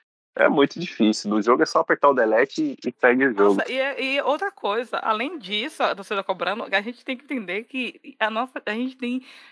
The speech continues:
Speaker 2: o nosso clube não é somente o presidente que decide e acabou. Tem dirigente, tem conselheiro, tem uma porrada de gente e é uma galera que é tudo macho,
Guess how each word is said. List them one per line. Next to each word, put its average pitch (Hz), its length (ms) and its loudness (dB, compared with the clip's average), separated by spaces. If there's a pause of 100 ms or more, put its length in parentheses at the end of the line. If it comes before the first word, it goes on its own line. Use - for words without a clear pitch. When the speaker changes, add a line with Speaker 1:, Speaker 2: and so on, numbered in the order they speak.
(140)
Speaker 2:
o - 60 -4
nosso 226 200 0
clube 233 320 -4
não 240 160 -2
é 262 60 -4
somente 254 480 -6
o 190 80 -14
presidente 196 500 -6
que 214 60 -12
decide 185 300 -8
e - 20 -4
acabou. 165 400 -8
Tem 277 240 -2
dirigente, 220 840 -6 (300)
tem 247 400 2
conselheiro, 208 840 -2
tem 320 180 -8
uma 349 120 -2
porrada 262 420 2
de 294 220 -6
gente 214 380 -10
e 240 180 -2
é 240 60 2
uma 285 180 -4
galera 226 520 2
que - 180 -4
é 254 80 0
tudo 277 560 -2 (100)
macho, 254 500 0